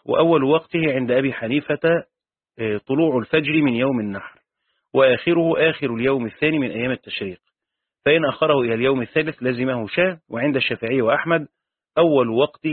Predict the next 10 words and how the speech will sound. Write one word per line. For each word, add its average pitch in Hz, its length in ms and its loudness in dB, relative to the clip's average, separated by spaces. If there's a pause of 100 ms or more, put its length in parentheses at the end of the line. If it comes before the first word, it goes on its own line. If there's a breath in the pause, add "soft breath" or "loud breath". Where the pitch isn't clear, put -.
(140)
بعد 135 240 0
نصف 139 320 -4
الليل 131 440 -2
من 107 180 -6
ليلة 107 340 -4
النحر، 107 420 -8 (600)
والأفضل 127 560 2
فعله 160 640 0 (120)
يوم 135 300 2
النحر، 110 420 -6